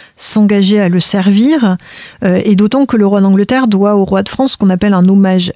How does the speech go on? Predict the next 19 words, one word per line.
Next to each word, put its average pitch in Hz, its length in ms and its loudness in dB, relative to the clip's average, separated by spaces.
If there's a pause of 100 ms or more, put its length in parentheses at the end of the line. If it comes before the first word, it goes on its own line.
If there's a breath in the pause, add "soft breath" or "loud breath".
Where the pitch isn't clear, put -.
lige, 220 500 2
c'est-à-dire 196 360 -2
un, 185 80 0 (120)
un 185 140 2
hommage 226 280 2
qui 214 140 -4
prime 247 300 0
sur - 240 -4
tous - 160 -4
les 233 220 0
autres. - 260 -6 (380 loud breath)
C'est-à-dire 196 640 -2
que 240 320 0
même 220 300 2
si - 280 -4
le 214 80 2
roi 196 160 0
d'Angleterre, 208 640 0
euh, 170 220 0